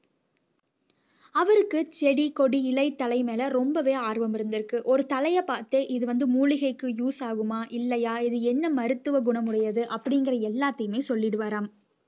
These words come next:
அது மட்டும் இல்லாம அவருக்கு எப்பெல்லாம் ஃப்ரீ டைம் கிடைக்குதோ அப்பெல்லாம் காட்டுக்குள்ள போய் நிறைய மூலிகை, செடி, கொடி அதெல்லாம் கொண்டுட்டு வருவாரு. அந்த மாதிரி ஒரு பயணம் மேற்கொள்ளும் போது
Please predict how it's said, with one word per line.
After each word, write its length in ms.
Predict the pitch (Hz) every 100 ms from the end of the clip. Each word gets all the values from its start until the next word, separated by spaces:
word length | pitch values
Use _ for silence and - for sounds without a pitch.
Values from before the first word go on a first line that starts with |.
| _ _ _ _ _ _
அது 240 | 240 269 339
மட்டும் 240 | 349 359
இல்லாம 280 | 285 240 254
அவருக்கு 280 | 262 247 254
எப்பெல்லாம் 320 | 330 330 349
ஃப்ரீ 160 | 277 269
டைம் 220 | 277 254
கிடைக்குதோ 420 | 247 220 233 247
அப்பெல்லாம் 360 | 247 277 311 302
காட்டுக்குள்ள 420 | 240 233 - 262
போய் 340 | 240 220 226 262
நிறைய 420 | 240 262 359 359
மூலிகை, 640 | 262 277 294 294 269 262
செடி, 320 | - 247 254
கொடி 320 | 247 247 233 247
அதெல்லாம் 460 | 233 233 254 269
கொண்டுட்டு 320 | 254 240 233
வருவாரு. 420 | 214 208 208 208 214 - _ _
அந்த 320 | - 381 440 392
மாதிரி 420 | 302 254 269 277
ஒரு 220 | 254 254
பயணம் 380 | 233 240 269 254
மேற்கொள்ளும் 480 | 240 226 233 226 214
போது 380 | 208 233 285